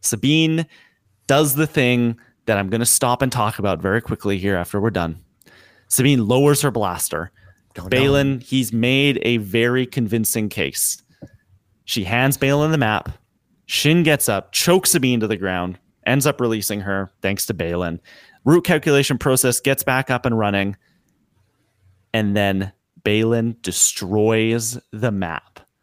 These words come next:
Speaker 1: So
Speaker 2: Mm.
Speaker 1: we'll get to it.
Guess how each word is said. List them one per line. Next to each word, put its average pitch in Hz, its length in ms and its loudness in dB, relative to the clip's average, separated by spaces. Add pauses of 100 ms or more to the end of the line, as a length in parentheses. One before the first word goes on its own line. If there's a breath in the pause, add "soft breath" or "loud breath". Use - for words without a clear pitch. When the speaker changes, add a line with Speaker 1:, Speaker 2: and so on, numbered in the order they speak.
(520)
Speaker 1:
So 139 420 2
Speaker 2:
Mm. 107 280 -6 (200)
Speaker 1:
we'll 156 200 2
get 180 260 0
to 113 180 0
it. 101 160 2